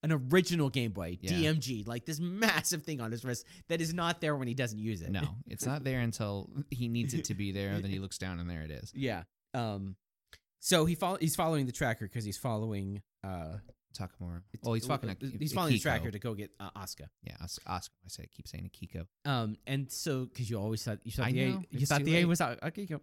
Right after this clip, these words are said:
Speaker 2: It's too
Speaker 1: Anyway,
Speaker 2: late.
Speaker 1: so, um, we go, and it also shows that, uh,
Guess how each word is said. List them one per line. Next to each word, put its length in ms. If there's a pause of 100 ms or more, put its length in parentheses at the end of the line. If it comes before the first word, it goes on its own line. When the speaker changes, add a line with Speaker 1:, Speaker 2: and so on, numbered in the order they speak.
(140)
Speaker 2:
It's 140
too 100
Speaker 1:
Anyway, 180
Speaker 2:
late. 100
Speaker 1:
so, 360 (200)
um, 400 (540)
we 140
go, 520 (160)
and 460
it 80
also 280
shows 500
that, 340 (180)
uh, 300